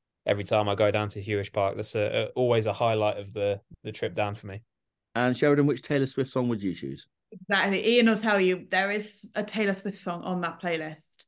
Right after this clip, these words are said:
Speaker 3: And, you know, if I'm called to team news, I have to wait because I need to do a little dance to, to Taylor Swift. Ian, Ian will, uh, say that. So, um, any Taylor Swift song, as long as it's Taylor's version.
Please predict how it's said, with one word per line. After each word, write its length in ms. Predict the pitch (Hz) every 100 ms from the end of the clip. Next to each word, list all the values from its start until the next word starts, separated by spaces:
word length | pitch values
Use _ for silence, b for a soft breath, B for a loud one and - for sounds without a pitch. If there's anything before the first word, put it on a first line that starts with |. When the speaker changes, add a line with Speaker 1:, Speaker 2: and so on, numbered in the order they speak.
| b b b b -
Speaker 3:
And, 640 | 185 180 175 170 170 -
you 100 | 202
know, 100 | 185
if 120 | 175
I'm 100 | 196
called 220 | 208 202 190
to 80 | -
team 200 | 185 180
news, 260 | 170 165
I 60 | 170
have 200 | 165 -
to 80 | 165
wait 340 | 156 147 -
because 420 | 175 185 156 160 - -
I 200 | - 160
need 200 | 165 175 185
to 100 | 180
do 340 | 175 170 165
a 60 | 170
little 240 | 165 160
dance 400 | 170 151 160 -
to, 120 | - 165
to 200 | - 190
Taylor 240 | 170 165
Swift. 300 | - 170 170
Ian, 280 | 175 170 165 190
Ian 200 | 185 175
will, 220 | 175 175
uh, 360 | 170 170 170 -
say 260 | 170 170
that. 300 | 160 160 -
So, 280 | - 165 165 165 B B B -
um, 560 | 185 180 180 180 180 - _ _ _ _
any 260 | 269 285 277
Taylor 200 | 285 269
Swift 220 | 294 -
song, 200 | 302 302
as 80 | 240
long 100 | 226
as 80 | 214
it's 120 | -
Taylor's 320 | 214 196 190
version. 460 | 165 - - -